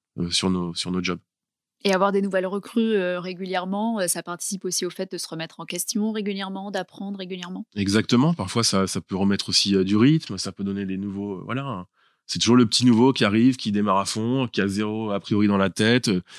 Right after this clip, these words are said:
Speaker 1: qui prend, euh, cinq fois plus de rendez-vous que les autres, puis ah, tout d'un coup, ça bouge les métriques, on se dit, « Ah bah, en fait, euh, non, c'était peut-être un peu dormi, endormi là », et ça nous montre autre chose, en fait.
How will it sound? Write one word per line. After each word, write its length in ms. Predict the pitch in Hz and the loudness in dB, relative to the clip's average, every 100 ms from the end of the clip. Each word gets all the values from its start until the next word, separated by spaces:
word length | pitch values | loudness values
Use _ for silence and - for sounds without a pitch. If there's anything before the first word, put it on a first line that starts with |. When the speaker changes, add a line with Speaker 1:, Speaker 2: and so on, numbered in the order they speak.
| - | -14
Speaker 1:
qui 120 | - 110 | -6 -2
prend, 340 | - 117 107 | 2 4 6
euh, 300 | 98 98 98 | 4 2 0
cinq 240 | - 110 | 0 -2
fois 100 | 110 101 | -4 -8
plus 140 | 104 | -4
de 80 | 104 | -2
rendez-vous 320 | 101 101 98 | -2 -4 -2
que 80 | 107 | -2
les 220 | 101 101 | 0 2
autres, 180 | 123 139 | 2 0
puis 100 | - | -2
ah, 160 | 147 - _ _ | -2 -2 _ _
tout 100 | - | -2
d'un 140 | 107 104 | 0 2
coup, 100 | 131 | 0
ça 160 | 120 | 2
bouge 180 | 107 101 | 2 2
les 80 | 104 | 0
métriques, 320 | 104 98 147 98 | -2 -4 -6 -6
on 80 | |
se 60 | 90 | -10
dit, « 80 | - | -10
Ah 40 | 107 | -6
bah, 100 | 92 | -6
en 80 | |
fait, 240 | 92 127 - | -6 -8 -8
euh, 100 | - _ _ - | -12 _ _ -2
non, 120 | 131 | 0
c'était 160 | 127 101 | 2 0
peut-être 200 | 107 101 | 2 2
un 80 | 98 | 2
peu 120 | 107 | 2
dormi, 260 | 110 123 - | 2 2 0
endormi 380 | 110 113 135 143 | -2 2 2 0
là », 100 | 95 | -2
et 20 | |
ça 140 | 95 | 0
nous 120 | 107 120 | 4 6
montre 240 | 135 131 | 4 2
autre 200 | 113 117 | -2 -4
chose, 180 | 113 131 | -6 -6
en 80 | 107 | -8
fait. 180 | - | -14